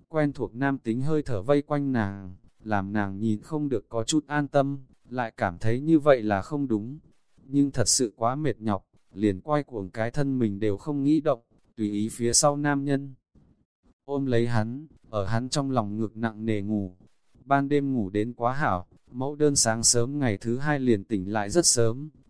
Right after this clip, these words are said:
bên ngoài sắc trời vẫn là ám nàng liền tỉnh lại, giật giật thân mình,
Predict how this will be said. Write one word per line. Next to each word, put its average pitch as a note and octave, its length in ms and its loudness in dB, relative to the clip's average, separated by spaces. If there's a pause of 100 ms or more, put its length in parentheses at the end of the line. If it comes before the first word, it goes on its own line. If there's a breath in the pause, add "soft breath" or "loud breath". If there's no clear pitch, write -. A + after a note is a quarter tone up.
bên C#3 260 2
ngoài A2+ 220 0
sắc F3+ 240 4
trời A2+ 280 4
vẫn C#3 260 -4
là G#2+ 200 0
ám A#2+ 260 -4
nàng A2+ 240 -2
liền G#2 220 2
tỉnh F#2+ 280 -4
lại, G2+ 240 -2 (240)
giật A2+ 220 -2
giật A2 260 -4
thân C#3 240 0
mình, G2+ 300 -2